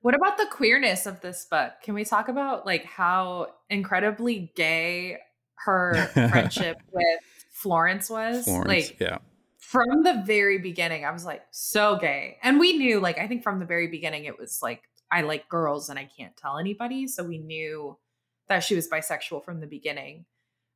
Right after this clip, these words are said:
Speaker 1: But, like, immediately with Florence, she was like, "Oh, I like her. She's cute."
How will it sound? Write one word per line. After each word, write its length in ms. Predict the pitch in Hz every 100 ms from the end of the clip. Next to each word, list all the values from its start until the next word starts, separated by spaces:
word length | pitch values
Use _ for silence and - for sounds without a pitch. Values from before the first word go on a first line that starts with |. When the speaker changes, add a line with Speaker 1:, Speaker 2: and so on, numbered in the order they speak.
| -
Speaker 1:
But, 160 | 202 160
like, 200 | 185 -
immediately 920 | 202 202 214 226 226 214 185 180 170
with 140 | 165 160
Florence, 520 | - 170 160 139 -
she 120 | 190
was 120 | 165
like, 160 | 160 - _
"Oh, 920 | 160 147 151 151 160 170 190 220 269 _ _ _ _ _ _
I 200 | 160 -
like 400 | 151 151 214 269
her. 280 | 175 165 170
She's 340 | - 160 151
cute." 680 | - 277 302 285 247 233 214